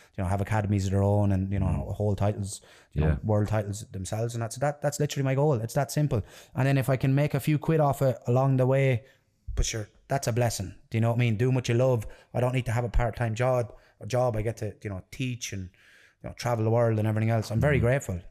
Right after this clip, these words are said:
Speaker 1: you know, because I've
Speaker 2: Yeah.
Speaker 1: had jobs and, uh, like, where I've, like, I've hated. I worked in a mink farm at one stage. <laughs> Do you know what I mean?
Speaker 2: <laughs>
Speaker 1: Only for a couple of days. Yeah, that was in the
Speaker 2: Yeah.
Speaker 1: middle of the recession. John Ging actually got me that job.
Speaker 2: <laughs>
Speaker 1: Oh,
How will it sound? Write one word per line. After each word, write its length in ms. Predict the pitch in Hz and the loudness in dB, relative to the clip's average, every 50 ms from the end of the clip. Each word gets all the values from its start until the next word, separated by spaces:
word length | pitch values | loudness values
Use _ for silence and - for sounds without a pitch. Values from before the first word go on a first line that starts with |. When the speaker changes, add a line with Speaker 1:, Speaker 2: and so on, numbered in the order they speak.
| _ _ - | _ _ -6
Speaker 1:
you 60 | 104 | -4
know, 160 | 104 110 107 98 | -2 -2 -2 -2
because 180 | 101 104 101 | -2 -2 0
I've 80 | 107 - | 0 2
Speaker 2:
Yeah. 80 | 147 | 2
Speaker 1:
had 140 | 127 123 113 | 0 0 0
jobs 360 | 117 120 123 120 120 110 107 | 0 0 2 2 0 0 -2
and, 200 | 110 104 104 107 | -4 -4 -4 -6
uh, 220 | - 107 104 101 - - - | -4 -6 -6 -6 -8 -12 -12
like, 160 | 107 104 95 _ _ _ _ - 110 | -10 -10 -10 _ _ _ _ -14 -10
where 220 | 104 98 92 90 | -8 -6 -6 -6
I've, 300 | 87 87 85 _ _ - - _ _ - - _ _ _ _ _ _ - | -8 -10 -12 _ _ -20 -20 _ _ -20 -20 _ _ _ _ _ _ -14
like, 100 | - - | -12 -12
I've 100 | - 80 | -10 -6
hated. 360 | - - 107 139 - 104 - | -2 0 0 0 0 -2 -4
I 60 | 90 | -4
worked 240 | 85 95 117 120 - | -2 -2 -2 -2 -2
in 60 | 104 | -4
a 40 | 90 | -2
mink 280 | 87 92 117 151 151 - | 0 2 2 0 0 0
farm 240 | - 101 92 87 87 | -2 -2 0 0 -2
at 60 | 87 | -2
one 160 | 92 104 104 | 0 -2 -2
stage. 500 | - - 90 85 80 - - - - - - | -2 -2 -4 -6 -4 -6 -8 -10 -10 -10 -8
<laughs> 60 | 143 | 0
Do 80 | - - | 2 4
you 80 | 143 | 4
know 80 | 139 143 | 6 4
what 100 | 131 139 | 4 4
I 40 | 147 | 4
mean? 240 | 143 151 - 73 67 67 - - | 4 4 4 2 2 -2 -6 -8
Speaker 2:
<laughs> 160 | - - - | -8 -4 0
Speaker 1:
Only 180 | 135 147 170 | 2 2 2
for 140 | 170 - 156 | 2 2 2
a 40 | 151 | 2
couple 240 | - - - - - | 4 2 2 4 2
of 60 | - | 4
days. 400 | - 131 147 151 127 104 - - - - - - - - - - - | 4 4 4 4 4 2 0 -2 -6 -8 -8 -8 -10 -20 -20 -12 -4
Yeah, 220 | - 120 139 160 143 | 0 2 2 4 4
that 80 | 143 | 4
was 140 | 156 143 147 | 4 4 2
in 60 | 156 | 4
the 60 | 147 | 4
Speaker 2:
Yeah. 40 | 147 | 4
Speaker 1:
middle 100 | 147 151 | 4 4
of 60 | 139 | 2
the 60 | 127 127 | 2 0
recession. 460 | 127 - - 165 170 - - 101 95 | 0 0 0 0 0 -2 -4 -6 -4
John 260 | - 135 143 151 147 | -2 0 0 0 0
Ging 200 | 135 151 165 165 | 0 0 0 0
actually 240 | 143 127 - - 113 | 0 0 0 0 0
got 180 | 107 117 107 | 2 2 2
me 60 | 110 107 | 2 2
that 180 | 107 104 101 | 0 0 2
job. 300 | - 117 104 101 90 - - | 2 2 2 4 4 4 4
Speaker 2:
<laughs> 40 | 135 127 - - 123 95 - - - - | 4 4 4 4 2 2 2 -2 -20 -14
Speaker 1:
Oh, 140 | - 113 120 | -6 -2 0